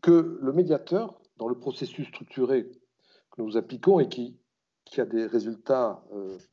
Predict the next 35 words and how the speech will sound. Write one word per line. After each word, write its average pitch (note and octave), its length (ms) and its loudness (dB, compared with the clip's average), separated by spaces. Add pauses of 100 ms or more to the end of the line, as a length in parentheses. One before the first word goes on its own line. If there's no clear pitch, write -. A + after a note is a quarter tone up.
(160)
très - 160 0
favorables, C3 380 -2
puisqu'on, A2 320 -10
on G#2+ 40 -10
dépasse A#2+ 360 0
soixante-dix A2 400 -6
pour - 200 -12
cent A#2 160 -4
de G2 60 -6
réussite, A2+ 520 -4 (1160)
euh, A#2 300 4
le C3 100 2
médiateur G3+ 680 2 (460)
ne C#3+ 120 2
gère, E3 220 0 (200)
gère F3 360 2
le D#3+ 120 4
processus, - 680 -6
mais F3 240 4
il C3 120 -4
n'inter-, C3+ 540 -4
il - 100 -6
n'intervient C3+ 420 -2
jamais E3 560 2 (300)
dans A2+ 100 -2
le A2 140 0
débat, B2+ 560 2 (580)
dans B2 120 4
le D3+ 120 6
contenu F#3+ 420 2
des D3+ 220 0
échanges D#3 460 0
entre C3 220 -2
les A#2+ 80 6
parties. - 380 -8